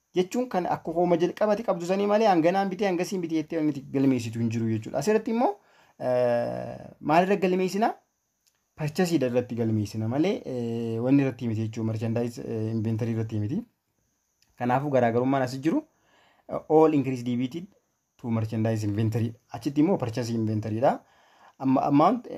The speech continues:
and all decrease are credited to the same account. Di-, gaafa decrease to,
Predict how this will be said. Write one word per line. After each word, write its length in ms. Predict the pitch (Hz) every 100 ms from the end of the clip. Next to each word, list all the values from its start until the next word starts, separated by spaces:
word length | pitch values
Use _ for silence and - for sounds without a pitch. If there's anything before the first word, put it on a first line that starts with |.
| - -
and 180 | 131 -
all 260 | 160 180
decrease 440 | 165 143 135 131 131
are 200 | 120 110 - _
credited 520 | 131 131 147 139 110 -
to 280 | 131 208 302 _
the 80 | 120
same 240 | 110 120
account. 460 | 107 110 104 98 - _ _ _ _ _ _ _ _ _ _ _ _ _ _
Di-, 200 | 123 120 -
gaafa 300 | 139 170 165
decrease 400 | 175 - 175 190
to, 300 | 277 330